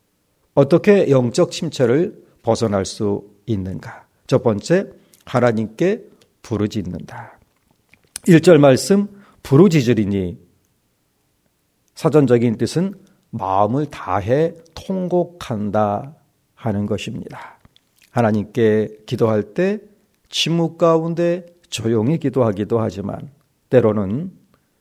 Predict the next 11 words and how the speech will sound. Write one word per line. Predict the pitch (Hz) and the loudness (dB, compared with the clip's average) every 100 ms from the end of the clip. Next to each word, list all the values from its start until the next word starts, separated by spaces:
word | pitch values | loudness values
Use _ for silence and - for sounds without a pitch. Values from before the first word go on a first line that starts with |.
| _ | _
그 | - 202 | 0 4
영적 | 160 147 160 - | 4 2 -2 -2
침체가 | 143 139 139 135 135 - - | -6 -2 2 4 2 0 -10
깊어져서 | - 113 - 143 117 104 107 104 - _ _ _ _ _ - | -6 -4 0 0 0 -2 -6 -10 -12 _ _ _ _ _ 0
영적 | 156 139 135 175 175 - - | 2 2 2 -2 -4 -20 -2
우울증 | 156 135 131 185 170 | 2 4 2 0 2
같은 | 110 - 107 92 | 2 0 -4 -4
그런 | 127 110 104 | 0 0 0
상황에 | - 101 98 104 107 | -6 -8 -4 -4 -4
될 | 107 95 | -4 -6
때에 | 92 107 95 92 | -4 -4 -4 -6